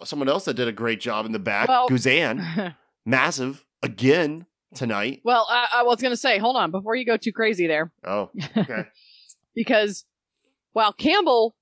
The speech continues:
Speaker 2: was doing pretty good to grind things
Speaker 1: Yeah,
Speaker 2: out,
Speaker 1: I
Speaker 2: the
Speaker 1: know,
Speaker 2: other
Speaker 1: yeah.
Speaker 2: side,
Speaker 1: Yeah, Alan.
Speaker 2: not so great.
Speaker 1: Yeah. <sighs> Guzan, massive, Allen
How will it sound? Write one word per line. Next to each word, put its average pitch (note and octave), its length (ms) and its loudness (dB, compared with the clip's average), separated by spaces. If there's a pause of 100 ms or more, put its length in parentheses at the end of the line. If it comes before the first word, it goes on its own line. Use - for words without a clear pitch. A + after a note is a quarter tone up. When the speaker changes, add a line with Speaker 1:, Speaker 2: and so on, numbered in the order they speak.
(140)
Speaker 2:
was G3+ 220 0
doing B3 300 0
pretty A#3+ 200 0
good A3 280 2
to G3+ 60 0
grind G#3 320 0
things F#3+ 200 0
Speaker 1:
Yeah, A#3+ 160 4
Speaker 2:
out, D3 120 4
Speaker 1:
I C3 180 -2
Speaker 2:
the A3 60 -4
Speaker 1:
know, G#3+ 100 -4
Speaker 2:
other C4 200 4
Speaker 1:
yeah. C#4 40 2
Speaker 2:
side, A3+ 560 2
Speaker 1:
Yeah, F3+ 420 -8
Alan. F#2+ 440 -8
Speaker 2:
not F#3+ 260 -2
so A3 100 -4
great. E3+ 320 -4
Speaker 1:
Yeah. A#2 500 0
<sighs> - 1500 -20
Guzan, E3+ 400 -2
massive, C3+ 540 -2
Allen A2+ 720 -6